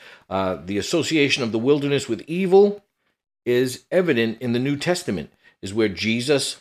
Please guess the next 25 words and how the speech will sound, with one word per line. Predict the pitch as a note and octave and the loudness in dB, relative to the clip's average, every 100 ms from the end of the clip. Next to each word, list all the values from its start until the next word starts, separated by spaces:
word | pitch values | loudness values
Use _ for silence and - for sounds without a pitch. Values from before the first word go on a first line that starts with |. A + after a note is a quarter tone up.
| - | -6
met | G#2 G#2 - | -2 -2 -6
the | B2 | -8
devil | C3 F3+ D3 F#2+ F2 | 0 2 4 0 0
in | F#2 G2+ | -6 -4
Matthew | F#2+ - A2+ A2+ | -6 -6 -8 -8
four | - G#2 G2 G#2 | -10 -4 -2 -2
one. | A#2 D3+ G2+ - _ _ - _ | -2 -4 -4 -8 _ _ -20 _
Uh, | F#2+ F#2 | -8 -6
second, | - - A#2+ C#3+ A2 | -4 -2 -2 -2 -2
Leviticus | A2 A2+ B2 C#3 A#2 | 0 0 0 -2 -2
seventeen | C3 B2 A#2 C#3 | -2 -4 -4 -4
seven, | A#2+ G3+ B2+ G#2+ | -2 0 0 0
we | G2+ | -2
learn | G#2+ A#2+ | 0 0
that | A2+ G2+ | 0 -2
some | - - E3 | -2 0 2
Israelites | F3+ C3+ C3 A#2 A#2 | 2 2 2 2 0
have | A#2 G#2+ | -2 -4
been | G2 | -4
accustomed | - - G#3+ - - G2+ G#2 _ - _ - | -4 -8 -6 -6 -4 -4 -6 _ -20 _ -12
to | - B2 | -6 -6
sacrificing | - - G3 - C#3+ - A2 G#2+ B2 A2 G#2+ - - | -6 -4 -4 -2 -2 2 0 0 -4 -4 -6 -14 -8
offerings | C3 F#3 - A#2 A2+ B2 - _ _ - | -2 -2 -2 -2 -2 -4 -8 _ _ -6
to | C3+ A#2+ C3 D3+ - - E2 D#2 | 0 2 0 -2 -12 -20 -14 0
goat | D3+ G3 - | 2 2 -2